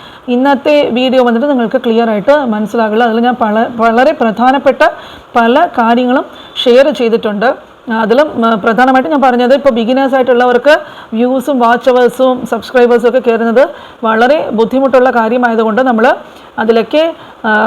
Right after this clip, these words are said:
മടി വിചാരിക്കാതെ വീഡിയോസ് ഉണ്ടാക്കിയാൽ മാത്രം പോരാ, നമ്മൾ നമ്മളെ തന്നെ സെൽഫ് പ്രൊമോട്ട് ചെയ്യണമെന്ന് പറഞ്ഞു. അപ്പോൾ ഇല്ലെങ്കിൽ നമ്മൾ, ആ, വീഡിയോസ് ഉണ്ടാക്കുന്നതോ അപ്ലോഡ് ചെയ്യുന്നതോ നമ്മൾക്ക് ചാനൽ ഉള്ളതോ ആയിട്ടുള്ള ഒരു കാര്യവും ആർക്കും അറിയാനായിട്ട്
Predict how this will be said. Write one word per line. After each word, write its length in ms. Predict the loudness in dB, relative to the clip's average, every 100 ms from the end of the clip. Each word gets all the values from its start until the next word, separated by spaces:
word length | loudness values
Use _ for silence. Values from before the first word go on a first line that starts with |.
| 0
മടി 220 | 0 0 0
വിചാരിക്കാതെ 600 | 2 2 2 0 0 0 0 -2
വീഡിയോസ് 360 | 0 0 0 0
ഉണ്ടാക്കിയാൽ 360 | 0 0 0 0
മാത്രം 260 | 0 -2 0
പോരാ, 240 | 0 0 0 -4 -12 -4
നമ്മൾ 200 | 0 2 2 2
നമ്മളെ 200 | 2 0
തന്നെ 140 | 0 0 2
സെൽഫ് 280 | 2 0 -4
പ്രൊമോട്ട് 420 | -2 0 0 0 0
ചെയ്യണമെന്ന് 360 | 0 -2 -2 -2
പറഞ്ഞു. 320 | -2 -2 -4 -4 -8 -20 -10 -4
അപ്പോൾ 160 | 0 2
ഇല്ലെങ്കിൽ 320 | 2 0 0 0 2
നമ്മൾ, 180 | 2 2 -2 -12 -16 -4
ആ, 140 | 0 0 0
വീഡിയോസ് 560 | 0 4 2 2 -2 0 0
ഉണ്ടാക്കുന്നതോ 640 | 0 0 0 -4 0 2 2 0
അപ്ലോഡ് 320 | 0 0 0 -4
ചെയ്യുന്നതോ 320 | -4 -2 -2 -2
നമ്മൾക്ക് 300 | -4 -4 -6
ചാനൽ 300 | -4 -2 -2 -2
ഉള്ളതോ 340 | 0 2 2 2
ആയിട്ടുള്ള 320 | 0 -2 -2 0 0
ഒരു 140 | 0 2
കാര്യവും 380 | 2 4 2 2 -4 -20 -12 -2 2
ആർക്കും 340 | 2 2 -2 -6 -10 -20 _ -20 _ -12 -2 0
അറിയാനായിട്ട് 640 | 2 2 4 2 2 2